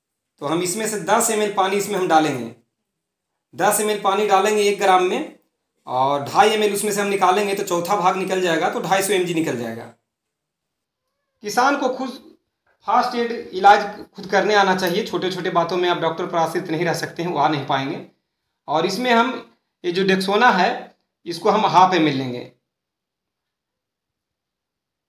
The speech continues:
हम हाफ एम एल हमने डेक्सोना ले लिया है। और जैसा कि आप जानते हैं कि बकरियों को इंजेक्शन लगाने के लिए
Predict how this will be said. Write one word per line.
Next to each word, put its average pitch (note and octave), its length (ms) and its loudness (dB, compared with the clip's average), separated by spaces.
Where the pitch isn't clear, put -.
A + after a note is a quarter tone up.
हम D3+ 220 -6
हाफ D#3+ 220 -4
एम D#3+ 120 0
एल D3+ 60 0
हमने D#3 140 -2
डेक्सोना D3 340 -8
ले E3 80 -2
लिया E3+ 220 -4
है। - 320 -10
और D#3 120 -8
जैसा F#3+ 280 6
कि A#3 120 0
आप A3+ 100 6
जानते G#3 380 4
हैं A3+ 100 2
कि A3 80 -4
बकरियों G3 420 0
को G#3 460 2
इंजेक्शन E3+ 380 -2
लगाने F#3+ 340 4
के F#3+ 140 0
लिए F#3+ 420 0